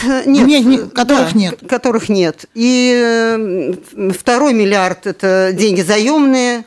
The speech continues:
Speaker 2: А какой-то
Speaker 1: М,
Speaker 2: фонд, э, экстренный
Speaker 1: Ну,
Speaker 2: существует
Speaker 1: вот это
Speaker 2: у
Speaker 1: первый
Speaker 2: государства?
Speaker 1: миллиард.
Speaker 2: Да.
Speaker 1: Это, ф-, условно, это деньги, которые были отложены,
Speaker 2: На экстренные
Speaker 1: заемные,
Speaker 2: случаи.
Speaker 1: еще какие-то, неважно. Деньги могут быть заемные. Это не самое страшное для государства.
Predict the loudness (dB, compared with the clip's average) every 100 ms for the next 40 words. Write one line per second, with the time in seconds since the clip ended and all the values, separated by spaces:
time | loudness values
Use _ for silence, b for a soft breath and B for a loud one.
0 | _ -4 0 -2 0 -2 0 0 2 2
1 | -2 -2 0 0 0 -2 -4 -4 -4 -6
2 | -8 -6 -8 -4 -2 -2 -4 -8 -4 0
3 | 0 2 2 2 0 0 -2 -2 -2 -4
4 | -6 -10 -18 -18 -10 -6 -2 -2 0 0
5 | -2 -4 -10 -12 -4 -4 0 0 2 2
6 | 0 -2 0 0 -2 -2 -2 0 0 -2
7 | -4 -2 -2 0 0 0 0 0 0 0
8 | 0 0 0 -2 -4 -10 -8 -2 0 0
9 | -2 -6 -2 0 2 2 2 0 0 -2
10 | -2 -2 -2 -2 -4 -4 -2 0 0 0
11 | 0 -2 -4 -6 -2 -2 0 0 0 0
12 | -2 -4 -2 -2 -2 -2 -2 -2 -2 0
13 | 0 0 0 -2 -4 -2 -4 -4 -8 -8
14 | -8 -8 -10 -10 -10 -10 -14 -14